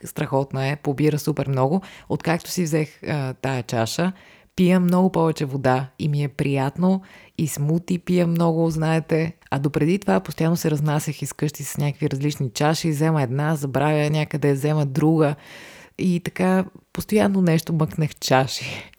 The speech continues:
<laughs> които не ми стигаха. А така с голямата чаша си пия много повече вода. Не знам защо ви го разправям това. Да, за малките работи.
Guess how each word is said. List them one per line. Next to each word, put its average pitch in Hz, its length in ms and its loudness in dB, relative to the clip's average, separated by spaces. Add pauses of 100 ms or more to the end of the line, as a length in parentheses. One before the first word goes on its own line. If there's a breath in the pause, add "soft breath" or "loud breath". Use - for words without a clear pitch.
(200)
<laughs> - 400 -12
които - 240 -2
не 175 120 4
ми 170 160 4
стигаха. 127 580 -2 (360 loud breath)
А 147 100 0
така 190 300 0
с 190 140 -4
голямата 165 440 2
чаша 180 480 0 (600 soft breath)
си - 160 -6
пия 196 440 4
много 165 280 2
повече 151 340 0
вода. 131 400 0 (120)
Не 143 100 -4
знам 147 160 -2
защо 180 160 0
ви 175 120 2
го 170 120 2
разправям 160 360 0
това. 156 200 0
Да, 143 300 2 (100)
за 147 140 -4
малките 143 480 0
работи. 127 380 0